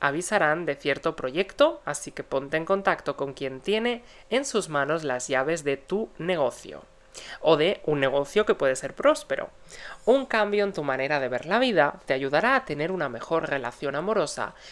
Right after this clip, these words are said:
y atraer a tu lado a quien realmente te interesa y merecerá la pena conocer.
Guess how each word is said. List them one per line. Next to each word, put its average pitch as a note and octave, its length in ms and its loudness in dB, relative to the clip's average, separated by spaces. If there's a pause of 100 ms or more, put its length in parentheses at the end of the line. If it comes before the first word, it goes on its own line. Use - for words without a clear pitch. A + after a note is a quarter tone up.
(100)
y D3+ 100 2
atraer C3 320 2
a B2 100 -4
tu C3 100 -8
lado A#3 380 4
a D3 100 -4
quien C#3+ 320 -4
realmente F3 760 -2
te A#3+ 80 -2
interesa F#3 580 -2 (140)
y C4+ 120 -2
merecerá C#3+ 480 2
la A#2+ 140 -4
pena B2 220 -2
conocer. - 480 -8